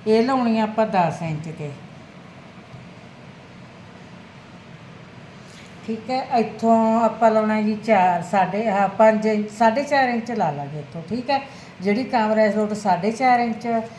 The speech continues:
ਇੱਥੋਂ ਕਮਰ ਲਾਉਣੀ ਆ ਆਪਾਂ ਨੇ ਬਾਰਾਂ ਇੰਚ ਤਿਆਰ। ਇੱਥੋਂ ਆਹ ਆਪਣੀ ਸਿਲਾਈ ਕਮਰ ਦੀ ਆ ਜੂ ਬਾਰਾਂ ਤੇ, ਤੇ ਛਾਤੀ ਆ ਜੂ ਆਪਣੇ ਤੇਰਾਂ ਤੇ, ਇੱਥੋਂ ਜਿਹੜੀ ਹਿੱਪ ਹੈ, ਇਹ ਵੀ ਤੇਰਾਂ ਤੇ,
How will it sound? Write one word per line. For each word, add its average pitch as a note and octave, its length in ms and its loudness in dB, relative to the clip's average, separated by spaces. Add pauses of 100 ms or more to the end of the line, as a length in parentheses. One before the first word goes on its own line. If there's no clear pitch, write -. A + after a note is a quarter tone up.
(240)
ਇੱਥੋਂ A3 320 0
ਕਮਰ A3 380 2
ਲਾਉਣੀ G#3 360 0
ਆ G#3 40 2
ਆਪਾਂ G#3 280 0
ਨੇ A#3+ 120 -2 (100)
ਬਾਰਾਂ E3 380 2
ਇੰਚ C#3 180 -12 (120)
ਤਿਆਰ। C3 280 -6 (2250)
ਇੱਥੋਂ - 360 -14 (640)
ਆਹ G#3 160 4
ਆਪਣੀ A#3 300 2
ਸਿਲਾਈ G#3+ 380 2
ਕਮਰ F3+ 320 0
ਦੀ E3 180 -4
ਆ F3+ 100 -2
ਜੂ F#3 220 -6
ਬਾਰਾਂ F#3+ 360 0
ਤੇ, C4+ 220 -4 (560)
ਤੇ G#3 320 0
ਛਾਤੀ A3 540 0
ਆ G#3+ 120 4
ਜੂ G#3+ 180 0
ਆਪਣੇ G#3 380 0 (100)
ਤੇਰਾਂ G3+ 360 -2
ਤੇ, B3+ 220 -6 (420)
ਇੱਥੋਂ G#3+ 400 -2
ਜਿਹੜੀ G#3+ 340 0
ਹਿੱਪ G#3+ 320 -2
ਹੈ, B3 80 0
ਇਹ G3+ 280 -4
ਵੀ G3 140 -6
ਤੇਰਾਂ D#3+ 380 -4
ਤੇ, E3 100 -12